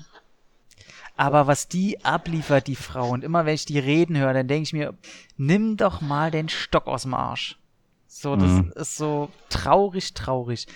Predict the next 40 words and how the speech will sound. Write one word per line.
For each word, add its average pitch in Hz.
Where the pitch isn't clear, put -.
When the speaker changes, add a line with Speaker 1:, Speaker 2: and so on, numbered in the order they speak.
Speaker 1:
Ich 135
sag 151
mal, 151
Eiskönigin 147
zwei 139
ist 156
dann 139
auch 143
noch 160
so 156
ein 160
kleiner 147
Film, 160
der 151
angelaufen 143
ist, 143
aber 139
keinen 139
interessiert 143
hat. 143
Ähm, 143
Speaker 2:
<laughs> -
Speaker 1:
von 143
daher, 131
so, 170
was 160
haltet 208
ihr 202
eigentlich 196
von 180
der 165
These, 180
dass 147
Noah 156
Baumbach 165
der 151
neue 147
Woody 147
Allen 143
ist? 190